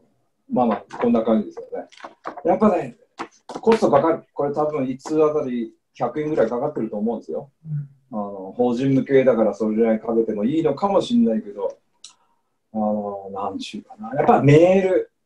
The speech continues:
Speaker 1: 簡単なメールに比べると、やっぱ紙はね、やっぱ見るね、まだね。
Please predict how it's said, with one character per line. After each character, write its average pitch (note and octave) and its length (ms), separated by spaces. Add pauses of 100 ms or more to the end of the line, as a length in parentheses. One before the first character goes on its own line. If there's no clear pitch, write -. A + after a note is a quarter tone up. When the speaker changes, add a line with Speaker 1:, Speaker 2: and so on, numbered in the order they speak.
(140)
Speaker 1:
簡 D#3 260
単 F3 240
な C3+ 140
メ B2+ 220
ー D3 80
ル D#3 80
に D3+ 100
比 C#3 80 (220)
べ D3+ 60
る C#3+ 180
と、 D3+ 220 (200)
や A#3+ 100
っ - 60
ぱ - 180
紙 D#3 340
は C#3+ 140
ね、 A#2 180
や - 120
っ - 60
ぱ C3+ 120
見 D#3 200
る A#3 120
ね、 D3+ 140
ま C#3 180
だ G#2+ 140
ね。 C#3+ 240